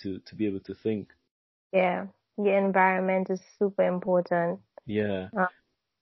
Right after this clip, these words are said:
Speaker 1: And on that note, um, I'm just gonna introduce another topic in,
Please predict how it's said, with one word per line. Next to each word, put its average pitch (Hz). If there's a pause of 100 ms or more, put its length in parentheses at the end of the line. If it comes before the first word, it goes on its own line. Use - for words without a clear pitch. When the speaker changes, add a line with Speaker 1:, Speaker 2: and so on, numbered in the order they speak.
Speaker 1:
And 110
on 117
that 123
note, 117
um, 107
I'm 107
just 113
gonna 117
introduce 110
another 107
topic 107 (280)
in, 104